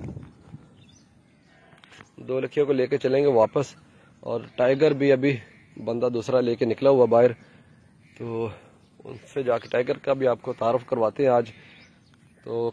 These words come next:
कल से लेके आए हैं, कुछ तबीयत ही ऐसी थी कि आपको उनका दीदार नहीं करवा सके। तो वो सामने बंदा लेके खड़ा है जी,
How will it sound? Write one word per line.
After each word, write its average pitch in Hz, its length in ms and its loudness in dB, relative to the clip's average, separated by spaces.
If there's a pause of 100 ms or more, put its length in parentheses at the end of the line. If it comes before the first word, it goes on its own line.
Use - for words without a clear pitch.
कल 139 140 4
से 151 140 0
लेके 139 260 4
आए 143 140 8
हैं, 143 160 4
कुछ - 420 -4
तबीयत 131 340 -2
ही 156 100 2
ऐसी 139 240 4
थी 139 120 0
कि 131 120 4
आपको 143 340 4 (420)
उनका 147 260 2
दीदार 131 440 6
नहीं 147 140 6
करवा 120 280 8
सके। 113 260 0
तो - 1200 -18
वो 120 140 -8
सामने 131 380 -2
बंदा 120 240 2
लेके 120 280 0
खड़ा 110 220 2
है 127 100 8
जी, 113 140 -4